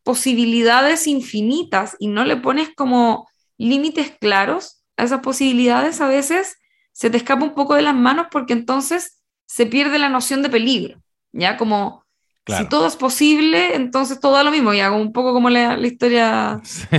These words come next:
Speaker 1: de la, de la
Speaker 2: Sí,
Speaker 1: hija.
Speaker 2: bueno.
Speaker 1: Entonces, eh, me pasó un poco eso, como que ya, puta, pero se fueron por un universo que entonces que no había pasado, pero era el mismo, pero lo encontré un poco conveniente. Entonces, como que
Speaker 2: Ya.
Speaker 1: igual tenía un poquitito como ese dato ahí rondándome cada cierto rato.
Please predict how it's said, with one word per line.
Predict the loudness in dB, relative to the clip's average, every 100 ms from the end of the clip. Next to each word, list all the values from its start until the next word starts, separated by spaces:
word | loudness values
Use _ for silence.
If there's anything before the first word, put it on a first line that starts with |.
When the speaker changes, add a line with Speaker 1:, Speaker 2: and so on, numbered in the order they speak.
| -2
Speaker 1:
de | -2 2
la, | 2
de | 2
la | 0
Speaker 2:
Sí, | -2
Speaker 1:
hija. | -6
Speaker 2:
bueno. | -10 _ _ _ -20 _
Speaker 1:
Entonces, | _ 0 2 4 2 2
eh, | 0 2 2
me | 2
pasó | 2 0
un | -2
poco | -2 2 4
eso, | 4 0 -10 -16 _
como | -6 -4
que | -2 0
ya, | 2 0 -2
puta, | -6 0 0 0 -8 _ _
pero | -6 -4
se | -4
fueron | -2 0
por | 0
un | 2
universo | 2 2 2 -2 -4
que | -4
entonces | -4 -6 -4
que | -2
no | 0
había | 0
pasado, | -2 -2 0
pero | 0
era | 2
el | 2 2
mismo, | 0 0 0 0
pero | 0 2 0 -2 _ _
lo | -4
encontré | 0 0 0
un | 0
poco | 0 0
conveniente. | 0 2 0 -2 -8 -14 -18
Entonces, | -10 -6 -4
como | -2 -2
que | -2 -4 _
Speaker 2:
Ya. | -8 -8 -10 _
Speaker 1:
igual | -2 0 0
tenía | 0 0
un | 0
poquitito | 0 0 0 0
como | 0 0
ese | 2
dato | 0 2 2
ahí | 2 2
rondándome | 0 2 2 2 2 0 0
cada | 0 -2
cierto | 0 -2 -2
rato. | -4 -6